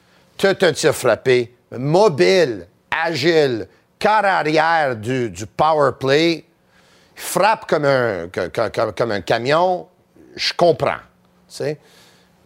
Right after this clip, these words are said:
il, comme je t'ai déjà dit à maintes reprises, là,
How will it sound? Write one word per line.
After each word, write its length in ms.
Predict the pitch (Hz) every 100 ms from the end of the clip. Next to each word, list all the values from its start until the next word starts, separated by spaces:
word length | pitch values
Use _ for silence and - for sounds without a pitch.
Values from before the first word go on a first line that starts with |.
| -
il, 260 | - 92 92
comme 180 | - 165
je 100 | -
t'ai 320 | 139 110 110
déjà 440 | 107 101 117 135
dit 320 | 101 92 180 120
à 160 | 82
maintes 300 | 82 123 135 104
reprises, 460 | 95 139 139 104
là, 180 | 104 127